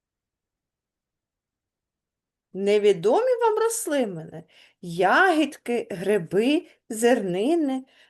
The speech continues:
Не збирайте, не вживайте і отруєнь уникайте.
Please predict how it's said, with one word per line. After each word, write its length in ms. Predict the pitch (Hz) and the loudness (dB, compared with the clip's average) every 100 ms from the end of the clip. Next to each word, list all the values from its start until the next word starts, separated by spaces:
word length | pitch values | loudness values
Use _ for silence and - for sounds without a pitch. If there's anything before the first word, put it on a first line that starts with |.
| _ | _
Не 280 | 269 415 403 | 2 4 2
збирайте, 640 | 381 427 415 220 - 202 | 2 2 6 4 4 0
не 120 | 202 | 0
вживайте 760 | 202 226 233 233 196 196 175 170 _ | -2 -2 0 0 0 -2 -4 -4 _
і 240 | 240 240 | -4 2
отруєнь 960 | 196 170 170 180 240 381 370 339 311 - | 2 0 -4 -4 2 4 4 2 -4 -8
уникайте. 1040 | 196 185 185 190 196 208 196 175 - - | -8 -6 -6 -8 -8 -8 -6 -8 -14 -20